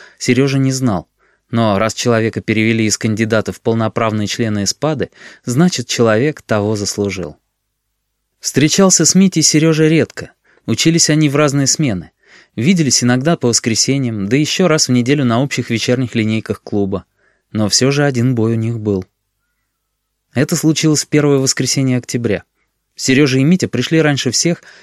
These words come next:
и Олег предложил: «Ну-ка, поручик, возьмите рапиру и посмотрите, каких успехов достиг ваш ученик». «Как посмотреть?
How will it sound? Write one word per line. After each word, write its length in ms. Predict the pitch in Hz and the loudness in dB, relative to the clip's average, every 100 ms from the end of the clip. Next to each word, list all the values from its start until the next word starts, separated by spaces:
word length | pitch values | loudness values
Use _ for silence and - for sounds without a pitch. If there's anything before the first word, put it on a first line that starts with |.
| _ | _
и 80 | 131 | 0
Олег 280 | 143 170 - | 0 -2 -2
предложил: 600 | 135 139 147 127 95 - _ _ _ _ _ _ | 0 2 2 0 -4 -6 _ _ _ _ _ _
«Ну-ка, 540 | 92 120 165 202 190 113 - | -2 2 4 4 2 0 -2
поручик, 640 | 139 156 147 - - - _ | 0 2 2 -2 -8 -12 _
возьмите 500 | 92 117 127 196 156 | 0 2 4 2 2
рапиру 440 | 139 139 196 170 139 | 2 2 0 2 2
и 120 | 170 | 0
посмотрите, 720 | 151 - 175 165 139 - 76 - | -2 0 0 0 -4 -4 -8 -6
каких 340 | 98 - 127 | -4 -4 -2
успехов 480 | 120 - 156 - 120 | -4 0 -2 -2 -2
достиг 460 | 110 - 127 - | -2 0 -6 -4
ваш 260 | 113 113 - | -2 -2 -4
ученик». 500 | - 123 104 - - _ _ _ _ _ _ _ _ _ | -6 -4 -4 -8 -18 _ _ _ _ _ _ _ _ _
«Как 220 | 226 247 | 0 2
посмотреть? 640 | - - 147 - 143 - | 0 2 0 2 -2 -2